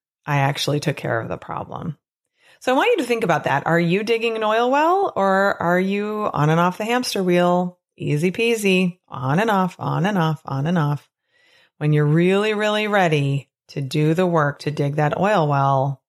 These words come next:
I'm here for you. This is what I offer. This is the work.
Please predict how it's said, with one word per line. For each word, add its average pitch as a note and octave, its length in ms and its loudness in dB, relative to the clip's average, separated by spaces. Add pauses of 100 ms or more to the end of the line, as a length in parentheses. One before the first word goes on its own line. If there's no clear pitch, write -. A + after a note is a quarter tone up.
(160)
I'm D3+ 160 0
here F3 180 2
for E3+ 160 -8
you. C3+ 180 2
This C#3+ 260 0
is E3 160 0
what D3+ 260 2
I D3 160 2
offer. C3+ 520 -2
This D3 280 -2
is C#3 380 0
the C3+ 140 -6
work. - 440 -2